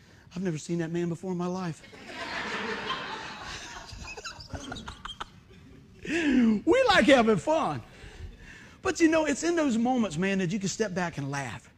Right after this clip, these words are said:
What encourages you, man? You gotta laugh a little bit.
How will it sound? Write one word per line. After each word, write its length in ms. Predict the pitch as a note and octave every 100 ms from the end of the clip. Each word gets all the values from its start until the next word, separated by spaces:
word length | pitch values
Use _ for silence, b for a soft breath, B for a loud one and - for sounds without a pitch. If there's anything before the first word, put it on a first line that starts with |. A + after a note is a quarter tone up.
| B B
What 160 | D#4+ G4
encourages 720 | C4 - A#3+ A#3 E3 F3 C#3+
you, 140 | C3 G#2
man? 280 | B2 G3+ G#3+ - B B -
You 60 | C4+
gotta 220 | C4+ A#3+
laugh 280 | G3+ F#3 F3+
a 40 |
little 200 | D#3+ C#3+
bit. 200 | B2 A#2+